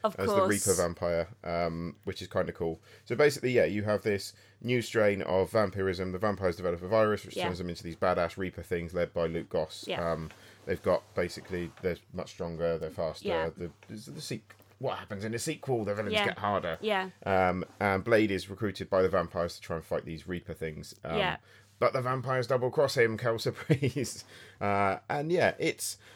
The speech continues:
Speaker 2: I would say, I rem-, I, when I first watched Blade two, I was just, I think I, I came out of it, I was like, "Oh my God, that was better than the original."
Speaker 1: Mm.
Speaker 2: And I maintained that opinion for quite some time.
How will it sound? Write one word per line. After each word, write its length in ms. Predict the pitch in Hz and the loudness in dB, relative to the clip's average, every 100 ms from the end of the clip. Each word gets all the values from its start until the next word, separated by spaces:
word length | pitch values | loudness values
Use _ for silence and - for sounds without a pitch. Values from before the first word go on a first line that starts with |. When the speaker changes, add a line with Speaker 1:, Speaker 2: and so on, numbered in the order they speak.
| - | -6
Speaker 2:
I 100 | - | 2
would 180 | 156 185 | 6 6
say, 340 | - 160 156 - | 8 8 8 6
I 140 | 135 143 | 6 6
rem-, 320 | 139 147 - | 2 -2 0
I, 180 | 143 156 - | 0 0 -4
when 200 | 135 170 | -4 2
I 80 | 175 | 2
first 320 | 165 185 180 | 6 6 6
watched 180 | - - | 2 4
Blade 160 | 98 92 | 4 4
two, 240 | 101 98 | 2 8
I 80 | 101 | 8
was 100 | 101 | 8
just, 240 | 107 - - | -2 -8 -8
I 40 | |
think 180 | 110 110 | -6 -2
I, 80 | 110 - _ _ - | -4 -6 _ _ -8
I 60 | 127 | 0
came 220 | 147 147 | 6 8
out 100 | 131 | 8
of 80 | 104 | 6
it, 40 | 98 | 4
I 40 | |
was 120 | 101 | 4
like, 100 | 107 | 4
"Oh 100 | 120 | 4
my 120 | 120 117 | 6 6
God, 160 | 104 | 6
that 120 | 98 104 | 4 2
was 80 | 107 | 4
better 200 | 113 95 | 2 4
than 120 | 92 | 0
the 100 | 90 | 0
original." 460 | 90 82 78 82 - - | -2 -2 -2 -2 -4 -14
Speaker 1:
Mm. 320 | 233 208 196 - _ _ - | -8 -6 -8 -12 _ _ 0
Speaker 2:
And 120 | 107 | 2
I 40 | |
maintained 340 | 107 101 117 110 | 2 2 2 2
that 80 | |
opinion 300 | 78 110 95 | 2 -2 -4
for 80 | 95 | -6
quite 240 | - 98 92 | 2 2 2
some 160 | 90 | -4
time. 400 | 95 85 80 87 | 0 0 0 -6